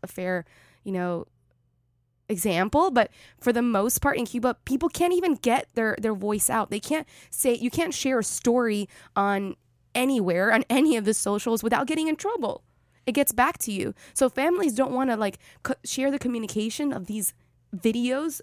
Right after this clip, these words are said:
because they're worried that they're gonna come after their families because they are going into their homes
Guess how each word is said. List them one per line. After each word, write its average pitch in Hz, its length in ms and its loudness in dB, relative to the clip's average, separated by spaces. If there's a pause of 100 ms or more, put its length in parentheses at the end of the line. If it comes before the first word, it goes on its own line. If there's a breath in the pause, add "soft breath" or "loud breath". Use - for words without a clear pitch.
(140)
because 226 320 -2
they're 233 140 -2
worried 226 460 -2
that 226 120 -2
they're 226 120 -4
gonna 220 160 -6
come 220 160 -6
after 214 240 -4
their 190 120 -4
families 247 460 -4
because 220 220 0
they 208 180 -2
are 233 180 0
going 226 240 -4
into 190 220 -4
their 185 120 -4
homes 190 280 -4